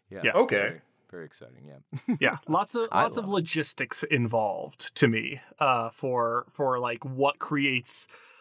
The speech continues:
Speaker 2: basically the opportunities for you to, uh, uh, have this career is just because, you know, for one reason or another, like,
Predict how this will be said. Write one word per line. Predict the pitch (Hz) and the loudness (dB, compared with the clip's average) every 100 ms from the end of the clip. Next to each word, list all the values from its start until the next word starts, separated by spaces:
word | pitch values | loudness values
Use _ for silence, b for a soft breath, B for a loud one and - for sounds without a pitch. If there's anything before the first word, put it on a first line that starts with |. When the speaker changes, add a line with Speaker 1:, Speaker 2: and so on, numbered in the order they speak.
| B 175 | B 4
Speaker 2:
basically | 226 254 208 180 170 | 6 4 0 2 0
the | 147 | 0
opportunities | 165 147 147 139 - 147 131 127 127 113 | 0 -2 -2 -4 2 2 2 0 0 0
for | - 135 | 2 2
you | 120 123 123 | 4 0 -4
to, | 110 120 110 110 120 | -2 -2 -2 -4 -2
uh, | |
uh, | 127 113 - 123 110 110 | 0 0 0 -2 -2 -4
have | 120 139 131 | -2 0 0
this | 117 113 | 0 -2
career | - 131 127 117 117 131 | 0 0 2 2 0 -2
is | 131 | -2
just | 123 135 | 0 0
because, | - 127 131 123 120 | 0 -2 0 0 -2
you | 127 | -2
know, | 120 117 | -2 -2
for | - 131 | 0 -2
one | 120 131 | 0 -2
reason | 123 131 123 123 | -2 -2 -2 -4
or | 113 | -2
another, | 117 127 123 110 123 | 0 0 0 -2 0
like, | 117 120 | 0 0